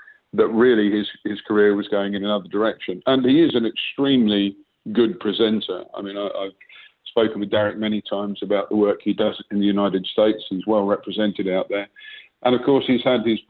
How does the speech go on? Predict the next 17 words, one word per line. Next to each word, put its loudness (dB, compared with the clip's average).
uh, -4
his -4
company 0
Motivation, 0
which -10
exists -4
to -4
this -2
day, 2
does -4
a -4
lot 0
of 0
work 0
with -8
blue 2
chip -4